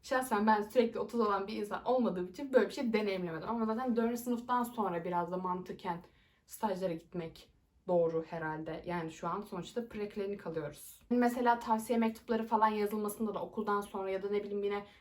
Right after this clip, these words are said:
hocadan bağımsız bir şekilde bir yerde staj yapacağın zaman hoca, hocadan bağlantı çok önemli. Başka bir avantajımız da mezun olduktan sonra olanlar.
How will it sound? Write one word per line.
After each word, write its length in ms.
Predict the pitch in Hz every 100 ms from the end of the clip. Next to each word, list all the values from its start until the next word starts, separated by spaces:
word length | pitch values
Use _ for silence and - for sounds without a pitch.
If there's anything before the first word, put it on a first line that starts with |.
| -
hocadan 420 | 208 208 208 208
bağımsız 380 | 202 208 226 208
bir 40 |
şekilde 340 | 196 202 196 190
bir 40 |
yerde 220 | 202 190
staj 300 | 190 - 208
yapacağın 380 | 196 185 185 175
zaman 340 | 175 208 294 - - _ _ - _
hoca, 400 | - 208 196 202
hocadan 420 | - 185 196 202 190
bağlantı 360 | 190 190 202
çok 180 | - 226
önemli. 380 | 185 165 165 - - _ _ _ _ _
Başka 300 | 262 262 320
bir 180 | 277 240
avantajımız 560 | 233 226 233 220 220 226
da 240 | 302 302 240
mezun 360 | 240 233 233
olduktan 420 | 226 220 - 226
sonra 340 | 208 202 185 170
olanlar. 440 | 160 160 202 302